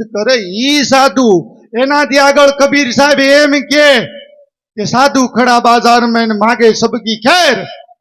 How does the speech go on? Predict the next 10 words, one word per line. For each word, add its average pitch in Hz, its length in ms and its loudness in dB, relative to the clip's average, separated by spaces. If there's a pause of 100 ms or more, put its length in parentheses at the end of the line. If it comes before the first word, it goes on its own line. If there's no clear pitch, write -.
(240)
એને 220 180 -6
નાહી 247 440 2
કિસી 233 340 0
કી 220 240 -2
દોસ્તી 262 480 0
અને 233 200 0
નાહી 233 400 2
કિસી 214 380 -8
સે 233 220 0
બેર." 247 560 0